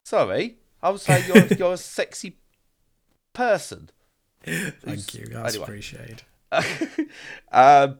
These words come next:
Speaker 1: but yeah, it's, I, Bomb Rush Cyberpunk,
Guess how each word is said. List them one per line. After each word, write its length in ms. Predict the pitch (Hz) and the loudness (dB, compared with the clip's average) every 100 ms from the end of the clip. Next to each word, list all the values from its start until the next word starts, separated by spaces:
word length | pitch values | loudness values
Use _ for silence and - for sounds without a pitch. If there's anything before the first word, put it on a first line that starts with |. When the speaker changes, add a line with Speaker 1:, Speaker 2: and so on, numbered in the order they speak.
| _ | _
Speaker 1:
but 220 | 156 139 | 2 2
yeah, 260 | 156 123 95 - | 4 4 4 2
it's, 320 | 151 - - 123 | 2 2 -6 2
I, 320 | 135 - - - - _ _ - - | 2 0 -14 -20 -20 _ _ -20 4
Bomb 200 | 165 165 | 4 6
Rush 300 | 160 143 - | 2 -2 -4
Cyberpunk, 760 | 127 127 120 - 117 117 117 | 2 2 2 0 2 2 -2